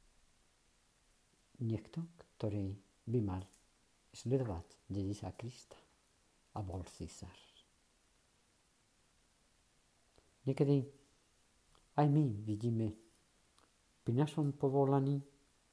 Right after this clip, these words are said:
vidíme, že sú tieto prekážky. Že moc, žiadostivosť,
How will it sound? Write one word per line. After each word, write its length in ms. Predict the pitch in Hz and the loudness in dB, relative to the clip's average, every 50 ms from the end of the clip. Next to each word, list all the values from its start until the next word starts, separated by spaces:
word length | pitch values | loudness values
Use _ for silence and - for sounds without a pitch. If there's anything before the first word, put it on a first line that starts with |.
| _ _ _ _ _ _ _ _ _ _ _ - - - 101 | _ _ _ _ _ _ _ _ _ _ _ -20 -16 -8 -4
vidíme, 400 | 117 131 120 151 160 151 143 131 | -2 -2 0 2 2 2 2 2
že 160 | - 127 110 | 2 0 -4
sú 400 | - - 131 123 123 120 - - | -2 -2 0 0 0 -2 -6 -4
tieto 560 | - 123 113 - - 113 107 104 104 104 - - _ - | -2 -2 -2 0 0 0 0 0 -2 -4 -8 -14 _ -12
prekážky. 560 | - 101 98 - - 95 92 - - - - - - _ _ _ _ _ _ _ _ _ _ _ _ _ _ _ _ _ _ - - - _ - | -8 -8 -6 -4 -4 -6 -6 -6 -12 -20 -20 -20 -20 _ _ _ _ _ _ _ _ _ _ _ _ _ _ _ _ _ _ -20 -20 -20 _ -6
Že 480 | 135 117 123 131 127 127 127 123 113 - - - - _ _ _ _ - 143 | -2 2 4 4 6 6 4 4 2 0 -6 -16 -20 _ _ _ _ -12 -6
moc, 400 | 127 120 131 131 139 139 - - - - - - - - - - - - - - - - - _ _ _ _ _ - - - - - - _ _ - - | -2 0 2 4 4 2 2 -2 -12 -14 -14 -14 -16 -18 -18 -20 -20 -20 -20 -20 -20 -20 -20 _ _ _ _ _ -20 -20 -20 -20 -20 -20 _ _ -8 -2
žiadostivosť, 1300 | 127 127 123 123 120 127 135 143 139 135 147 139 131 123 - - - 143 135 123 127 120 117 - - - | 0 2 2 2 2 4 4 4 4 4 4 2 0 -2 -6 -6 -2 -2 0 2 0 -2 -2 -4 -10 -18